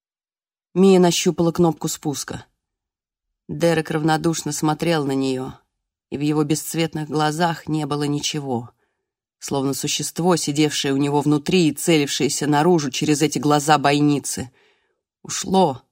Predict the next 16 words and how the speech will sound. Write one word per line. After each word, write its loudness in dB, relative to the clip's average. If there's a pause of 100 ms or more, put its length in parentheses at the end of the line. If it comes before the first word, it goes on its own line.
(680)
или -2
даже -4
умерло, -2 (580)
оставив -4
только -8
холодную 0
гулкую -8
пустоту. -10 (1300)
Руки 2
у 2
Мии 4
устали, -4 (440)
и -6
она 0
опустила -4
пистолет. -12